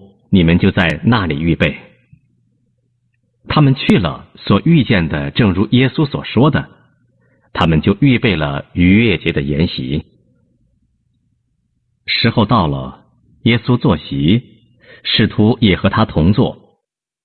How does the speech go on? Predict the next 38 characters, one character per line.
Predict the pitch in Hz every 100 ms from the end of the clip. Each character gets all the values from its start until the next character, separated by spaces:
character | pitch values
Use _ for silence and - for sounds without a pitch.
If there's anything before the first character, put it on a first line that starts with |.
| _ _ _ _ _ _ _ _ _ _ -
耶 | 123 131
稣 | - 143
对 | 139 101
他 | -
们 | 87 85
说 | 90 78 76 - _ _ _ _ _ _ _ _ _ _ _ _ _ _
：“我 | - 104 113
很 | 110 95
愿 | 98 113 101
意 | 95
在 | 104 87
受 | - 123
害 | - 92
以 | 76 69
先 | - 110 113 113 - - _ _
和 | - 104
你 | 92
们 | 80 82 90
吃 | - 107
这 | 90
逾 | 76
越 | 85 120
节 | 107 92
的 | 82
筵 | 73 78 101
席。 | - 71 80 - _ _ _ _ _ _ _ _ _ -
我 | 101
告 | 98 113
诉 | 95 92
你 | 85
们， | 80 78 80 - _ _ -
我 | 104 92
不 | 87 110
再 | 127 110
吃 | - 110
这 | 104
筵 | 78 82 101
席， | - 78 87